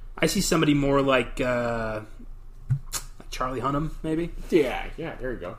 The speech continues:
Speaker 2: Better age.
Speaker 1: Yeah.
Speaker 2: Yeah.
Speaker 1: But, uh, you know, whatever. I'm sure it'll be shitty. It's a video game movie. They can't win. <laughs>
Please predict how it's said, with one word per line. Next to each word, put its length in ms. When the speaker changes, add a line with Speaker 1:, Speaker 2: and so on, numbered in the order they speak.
Speaker 2:
Better 220
age. 80
Speaker 1:
Yeah. 80
Speaker 2:
Yeah. 60
Speaker 1:
But, 160
uh, 240
you 60
know, 120
whatever. 360
I'm 80
sure 160
it'll 120
be 140
shitty. 460
It's 160
a 80
video 260
game 200
movie. 260
They 120
can't 220
win. 260
<laughs> 80